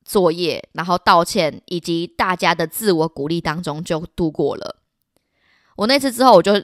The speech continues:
获得了一个非常非常大的省思，就是我再也不要这么认真的写我的暑假作业了，再也不要。<laughs> 任何作业我都不想。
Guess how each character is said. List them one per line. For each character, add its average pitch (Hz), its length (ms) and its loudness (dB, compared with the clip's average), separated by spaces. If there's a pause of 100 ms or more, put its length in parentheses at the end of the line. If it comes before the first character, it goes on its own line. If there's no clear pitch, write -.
(100)
获 220 260 4
得 160 140 0
了 165 40 0
一 170 60 0
个 170 140 -2
非 190 200 2
常 180 160 -2
非 175 100 -2
常 160 140 -2
大 156 200 -2
的 147 80 -8
省 127 280 -10
思， 151 240 -10
就 165 140 0
是 156 320 -8 (600)
我 170 120 0
再 226 280 -2
也 156 180 -2
不 156 180 -4
要 170 200 0
这 185 180 -4
么 143 160 -4
认 160 260 0
真 151 160 -2
的 151 120 -4
写 143 200 -4
我 139 160 0
的 147 80 -6
暑 147 240 -4
假 147 220 -4
作 143 240 0
业 139 240 -6
了， 69 280 -10
再 196 300 -4
也 80 360 -10
不 107 160 -12
要。 117 360 -6 (500)
<laughs> - 520 -20
任 294 220 0
何 180 200 -2
作 196 280 2
业 196 120 2
我 147 200 0
都 165 180 -2
不 160 160 -4
想。 - 260 -8